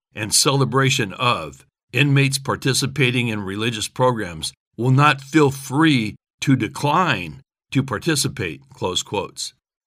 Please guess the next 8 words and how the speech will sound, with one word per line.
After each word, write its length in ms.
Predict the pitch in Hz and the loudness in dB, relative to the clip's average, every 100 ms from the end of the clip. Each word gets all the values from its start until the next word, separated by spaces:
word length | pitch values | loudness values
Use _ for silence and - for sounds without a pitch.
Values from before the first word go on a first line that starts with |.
| _ | _
"I 140 | - 156 | 2 4
thought 260 | 160 127 | 4 2
jail 380 | 95 113 139 127 | 0 4 6 6
was 160 | 104 - | 2 -2
supposed 420 | 95 131 117 - | -2 -2 -2 -2
to 80 | 98 | -4
rehabilitate 840 | 120 117 90 123 127 104 92 71 | -2 -2 0 0 0 -2 -6 -6
people 420 | 90 131 82 | -10 -8 -12